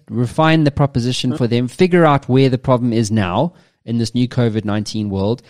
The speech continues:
Speaker 1: and pick a market. Like, my, uh, uncle was a, was a personal trainer at Virgin for many, many years, bodybuilding, competitions, all this kind of stuff. Um, and I said to him, he's based in Cape Town, I said, "Well, why don't you offer a home program for high net worth females?"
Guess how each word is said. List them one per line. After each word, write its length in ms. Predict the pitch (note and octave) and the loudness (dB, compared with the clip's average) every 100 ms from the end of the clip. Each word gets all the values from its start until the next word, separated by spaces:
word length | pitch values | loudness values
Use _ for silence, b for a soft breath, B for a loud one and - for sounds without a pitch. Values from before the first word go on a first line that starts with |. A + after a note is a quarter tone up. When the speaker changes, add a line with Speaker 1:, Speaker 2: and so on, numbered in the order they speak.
| b b | b b
Speaker 1:
and 160 | C3 C#3 | -6 0
pick 180 | A3 G3 | 0 2
a 40 | |
market. 460 | D#3+ F3+ G#3+ A2 A2+ | 2 0 0 -4 0
Like, 300 | B2 - - b b b | 0 0 -8 b b b
my, 420 | C3+ D3+ E3 E3 | -2 0 2 0
uh, 320 | - - C3 B2 | -2 -4 -4 -4
uncle 420 | D3+ D#3+ C#3+ A#2+ | -4 -4 -2 -2
was 220 | A2+ A#2 A#2 | 0 -2 -2
a, 240 | A2+ G2 | -4 -4
was 180 | A2 A#2 | -4 -4
a 60 | |
personal 380 | A2+ C3 A#2+ A#2+ | 0 0 0 -4
trainer 360 | - C3 A#2+ G#2+ | -2 0 0 0
at 80 | G2 | 0
Virgin 560 | A2 A#2 G2+ F#2+ G#2+ _ _ _ _ _ _ - | 2 2 0 -8 -12 _ _ _ _ _ _ -6
for 120 | B2+ | 0
many, 240 | B2 B2+ | 2 2
many 200 | B2+ A#2+ | 2 2
years, 260 | A2+ G#2+ G2+ | 0 -2 -4
bodybuilding, 840 | G2 A2+ A2+ A#2 A2+ A2+ A2 A2 | -2 0 0 0 0 0 -2 -6
competitions, 680 | G#2+ A2+ - A2+ - G#2 G#2 | -6 -8 -6 -8 -8 -8 -8
all 120 | - A2 | -8 -8
this 160 | A2 | -8
kind 160 | - G#2 | -8 -10
of 60 | |
stuff. 380 | G2 - - - b b b b B2 | -10 -12 -14 -16 b b b b -8
Um, 240 | C3+ C3 | -6 -4
and 140 | C#3+ C#3+ | -4 -2
I 60 | |
said 260 | C3+ E3 D3+ | -2 -2 -2
to 100 | D3+ | -2
him, 80 | C#3 | 0
he's 160 | C3+ | 0
based 260 | C3+ C#3+ C3 | 0 0 0
in 60 | C3+ | -4
Cape 240 | D3+ D#3+ | -2 -2
Town, 140 | B2+ | -2
I 60 | A#2+ | -4
said, 180 | A2+ B2+ | -4 -4
"Well, 140 | C3 | 0
why 180 | C3 C#3+ | 2 2
don't 200 | F3+ F#3 | 0 -4
you 100 | - | -6
offer 400 | - D3 - C#3+ | -4 -4 -2 0
a 100 | B2+ | 2
home 240 | B2 C3+ C#3 | 4 2 0
program 480 | C#3 B2+ A#2+ A#2 | -2 0 0 -2
for 280 | A2+ - A2+ | -4 -6 -6
high 360 | - - C3 C#3 | -6 -8 -2 0
net 260 | C#3 C3 - | 0 -2 -2
worth 260 | A2+ A2 | -2 -2
females?" 680 | - B2+ A#2 F#2+ - - | -4 -6 -4 -4 -8 -12